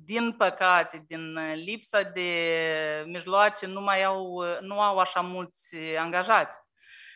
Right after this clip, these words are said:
Dar, da, noi ne vom bate până la urmă ca acest proces să fie unul transparent și să câștige cel mai, cel mai bun. La fel și cu, am întâmpinat,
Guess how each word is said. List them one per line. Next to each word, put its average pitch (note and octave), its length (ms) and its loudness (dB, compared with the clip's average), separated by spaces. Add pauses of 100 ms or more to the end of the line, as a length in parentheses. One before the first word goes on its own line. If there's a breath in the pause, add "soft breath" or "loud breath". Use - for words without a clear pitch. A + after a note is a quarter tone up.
(140 loud breath)
Dar, G#3+ 640 6
da, G#3+ 220 6
noi G#3 200 -6
ne G#3 80 -8
vom F#3+ 240 -6
bate A3 360 2
până G3+ 200 -6
la F3+ 120 0
urmă G#3 280 -6
ca F3+ 360 -2
acest G3 320 -10
proces G3 280 -10
să - 100 -18
fie G3 140 -10
unul F#3+ 220 -8
transparent F3 720 -4
și - 100 -16
să - 160 -10
câștige F#3+ 400 -16
cel F#3 240 -6
mai, E3+ 600 -8 (1000)
cel A3+ 120 -2
mai G#3+ 200 0
bun. F3 360 -8 (880 soft breath)
La F#3+ 120 4
fel B3+ 260 2
și - 360 -8
cu, A#3 80 -6 (420)
am G3 140 2
întâmpinat, A3 840 0